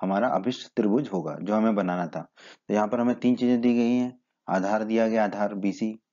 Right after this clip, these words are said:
लंबाई, कोण बी दिया गया है, ठीक है, और अन्य दो भुजाओं का योग, आधार के अलावा जो दो भुजाएं एबी और एसी उसका योग दिया गया है, ठीक है। उससे हमने त्रिभुज एबीसी की रचना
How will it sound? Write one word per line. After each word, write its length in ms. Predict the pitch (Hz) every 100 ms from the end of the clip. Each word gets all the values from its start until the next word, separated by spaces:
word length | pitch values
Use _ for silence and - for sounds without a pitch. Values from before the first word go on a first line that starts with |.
| _
लंबाई, 380 | 95 95 95 107 _ - - -
कोण 260 | 107 110
बी 140 | 101 104
दिया 240 | 110 107
गया 140 | 107
है, 200 | 107 107 - _ _ _ -
ठीक 140 | 135
है, 160 | 95 - _ _ -
और 380 | 101 120 - _ _ _ _ -
अन्य 300 | 110 123 135
दो 180 | 120 117
भुजाओं 400 | 107 101 98 92
का 140 | 95
योग, 180 | 95 90
आधार 280 | 90 98 104
के 100 | 113
अलावा 260 | 101 104
जो 120 | 113 107
दो 100 | 98
भुजाएं 280 | 95 104
एबी 280 | 101 95 107
और 140 | 110 98
एसी 240 | 92 156
उसका 260 | 117 - 139
योग 280 | 107 90
दिया 180 | 82 76
गया 160 | 71 64
है, 120 | - _ _
ठीक 100 | 127
है। 60 | 110
उससे 200 | - 117
हमने 300 | 107 113 160 - _ _ -
त्रिभुज 420 | 101 101 147 147
एबीसी 380 | 107 98 104 110
की 280 | 101 185 147
रचना 480 | 95 - 131 170